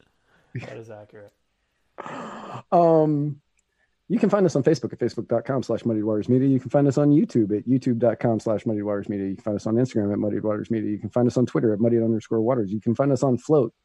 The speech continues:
Speaker 2: at float dot app slash muddied waters media.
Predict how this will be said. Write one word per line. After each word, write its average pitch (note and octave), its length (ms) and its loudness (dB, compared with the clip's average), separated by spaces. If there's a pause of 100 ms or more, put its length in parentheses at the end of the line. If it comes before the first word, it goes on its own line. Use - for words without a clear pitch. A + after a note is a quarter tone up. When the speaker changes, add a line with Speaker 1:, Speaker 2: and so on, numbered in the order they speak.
(240)
Speaker 2:
at A#2 260 0 (840)
float C3+ 380 0 (200)
dot A#2+ 300 -2 (340)
app G2 340 -2 (720)
slash A2 520 -2
muddied A2+ 380 0
waters G#2 460 -2
media. G2+ 420 -4